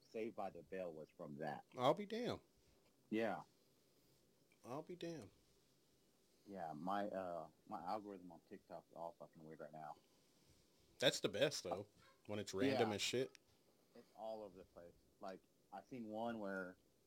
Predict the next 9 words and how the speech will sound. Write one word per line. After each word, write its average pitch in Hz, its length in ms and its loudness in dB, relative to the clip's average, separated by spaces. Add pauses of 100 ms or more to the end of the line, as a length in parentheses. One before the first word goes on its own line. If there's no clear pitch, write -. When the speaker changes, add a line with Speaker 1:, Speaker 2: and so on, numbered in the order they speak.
(680)
Speaker 1:
there's 110 200 0
this, 120 320 -4 (120)
uh, 92 440 0 (200)
podcaster, 127 680 -2 (760)
and 92 460 -6 (320)
he 107 220 -2 (200)
supposedly 113 680 2
got 101 260 2
on 101 200 -4